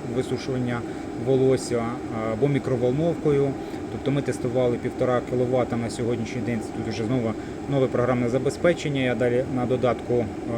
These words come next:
покажу, як воно працює. До речі, вийшов додаток, можна користуватися, е, у-, керуючись цією станцією, е, дистанційно з, е, смартфона. Тобто ви бачите,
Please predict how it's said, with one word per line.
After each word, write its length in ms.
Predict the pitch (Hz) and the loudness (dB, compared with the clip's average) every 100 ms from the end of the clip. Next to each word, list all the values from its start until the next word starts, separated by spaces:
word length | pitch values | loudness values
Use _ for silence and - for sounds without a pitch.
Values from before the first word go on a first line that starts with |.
| 107 | -2
покажу, 400 | - - 117 120 | -2 -2 -2 2
як 180 | 120 110 | 0 0
воно 140 | 117 113 | -2 -2
працює. 520 | 117 110 175 170 165 156 - - - - - - - - - - - - 117 | -2 -2 0 0 0 -4 -8 -8 -8 -8 -8 -8 -8 -8 -8 -8 -10 -8 -2
До 80 | 127 | 0
речі, 240 | 127 127 | 2 2
вийшов 360 | 131 113 123 117 | 2 0 -2 -2
додаток, 420 | 127 147 127 127 | 0 0 -2 -2
можна 240 | 120 120 | -2 -2
користуватися, 960 | 123 120 - 131 143 135 - 123 117 120 120 | -2 -4 -2 0 0 -2 -4 -2 0 -2 -2
е, 160 | 113 113 | 0 0
у-, 400 | 117 113 107 - | 0 -2 -4 -2
керуючись 420 | 120 120 107 107 | 0 0 -2 -4
цією 240 | - 113 | -2 0
станцією, 560 | 107 131 127 113 113 107 - - - - 127 | 0 -2 -2 -2 -2 -2 -4 -8 -8 -8 -2
е, 140 | 117 | -2
дистанційно 600 | 113 107 123 117 135 127 | -2 -4 -4 -2 -2 -2
з, 200 | 104 - | -4 -4
е, 320 | 117 113 113 104 104 | -2 0 0 -2 -2
смартфона. 540 | 117 - 107 95 92 - - - - - - - - - - - - - - | -4 -4 -4 -4 -4 -6 -8 -8 -10 -10 -10 -10 -10 -10 -10 -8 -8 -8 -6
Тобто 220 | 147 127 143 | -4 0 2
ви 160 | 147 | 2
бачите, 520 | 131 123 - - 120 | 4 2 2 -2 -2